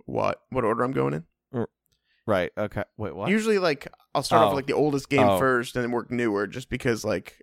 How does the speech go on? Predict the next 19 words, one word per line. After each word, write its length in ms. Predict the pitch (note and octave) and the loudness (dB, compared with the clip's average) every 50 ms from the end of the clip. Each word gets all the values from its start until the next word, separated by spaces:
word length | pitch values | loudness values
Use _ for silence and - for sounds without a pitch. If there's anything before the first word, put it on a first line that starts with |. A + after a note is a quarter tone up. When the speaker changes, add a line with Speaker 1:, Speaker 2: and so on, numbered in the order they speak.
| _ - | _ -2
Speaker 2:
Right. 120 | - A2 - | 2 2 4
Speaker 1:
otherwise 300 | - D3+ C#3+ C3 C3 C3 | 4 4 4 2 2 0
I'm 100 | C3 B2 | -2 -4
picking 440 | - - D3 - D3 C#3 C3+ C3 B2+ | -2 -4 -4 -2 -4 -6 -4 -4 0
an 60 | B2 | 2
Speaker 2:
Yeah. 80 | G#2 G#2 | 4 4
Speaker 1:
order 240 | - B2+ B2+ B2 B2 | 4 4 4 2 0
just 200 | A2+ F#2+ B2 - | -2 -6 -10 -12
to 60 | - | -10
fuck 220 | - - C3 A#2+ - | -4 -2 -2 -2 -2
with 100 | C3 B2 | -4 -6
you, 100 | B2 A#2+ A#2 | -6 -4 0
possibly, 480 | B2 A2+ G2+ A#2+ - A2 G#2+ G#2+ G#2+ | 0 0 0 0 -2 -6 -4 -4 -4
but 220 | G2+ - - - - | -4 -6 -10 -10 -10
this 160 | - C3 - | -10 -10 -10
is 80 | A1+ | -10
just 220 | - E2 D#2+ D#2+ - _ _ _ _ _ _ _ _ - | -10 -10 -10 -10 -12 _ _ _ _ _ _ _ _ 0
Speaker 2:
Right. 220 | A2 G2+ F#2 F2 | 0 2 2 2
Speaker 1:
chronologically. 460 | C#3+ B2 E2 F2+ D2 - - - - | 0 -2 -4 -6 -12 -14 -16 -20 -20